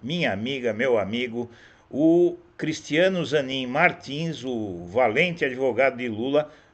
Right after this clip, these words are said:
pode virar ministro do S T F. E a polarização avança em escolas, vira briga entre alunos e preocupa educadores.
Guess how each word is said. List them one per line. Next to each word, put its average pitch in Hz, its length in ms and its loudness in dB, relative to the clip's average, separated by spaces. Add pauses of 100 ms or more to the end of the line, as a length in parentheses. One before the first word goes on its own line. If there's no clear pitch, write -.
(140)
pode 151 280 6
virar 113 520 2
ministro 113 640 -4 (240)
do 123 160 0
S 110 220 2
T 113 80 -4
F. 80 420 -6 (1080)
E 214 140 8
a 226 80 12
polarização 247 920 8
avança 220 400 0
em 247 60 -2
escolas, 180 680 6
vira 214 240 6
briga 226 420 2
entre 208 240 4
alunos 190 520 4
e 220 60 -2
preocupa 233 580 4
educadores. 185 920 0